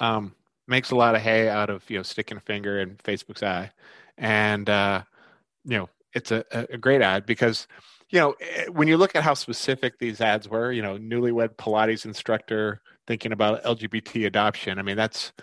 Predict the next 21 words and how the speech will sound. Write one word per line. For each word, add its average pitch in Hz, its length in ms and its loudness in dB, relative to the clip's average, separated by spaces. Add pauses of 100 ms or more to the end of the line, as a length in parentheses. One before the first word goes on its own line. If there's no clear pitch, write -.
(380)
that's - 200 -6 (440)
in 131 120 2
La 110 140 4
Jolla. 101 320 0 (420)
Um, 139 400 4
you 147 60 0
know, 139 80 4
that, 151 380 2
that 151 160 4
is, 139 160 -2
like, 123 280 -2 (480)
that's 147 160 -4
so 185 140 -2
specific 147 640 -8
that 113 160 0
it 113 100 -8 (540)
pro-, - 540 -8 (180)
you 160 160 0
know, 101 120 0
quite 208 300 -2
likely 147 360 -2